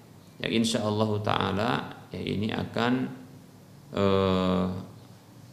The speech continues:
bila bertepatan dengan malam Lailatul Qadar tersebut, akan,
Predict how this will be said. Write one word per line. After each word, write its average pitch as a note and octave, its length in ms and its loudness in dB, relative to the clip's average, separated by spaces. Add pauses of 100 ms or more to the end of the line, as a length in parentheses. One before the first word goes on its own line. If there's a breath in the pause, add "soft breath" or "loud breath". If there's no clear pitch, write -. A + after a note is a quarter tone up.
(1000)
bila C#3+ 240 8
bertepatan A2+ 560 4
dengan G2 640 2
malam A#2+ 320 6
Lailatul G2+ 400 4
Qadar G2 240 2
tersebut, F#2 400 0 (320)
akan, G#2+ 880 0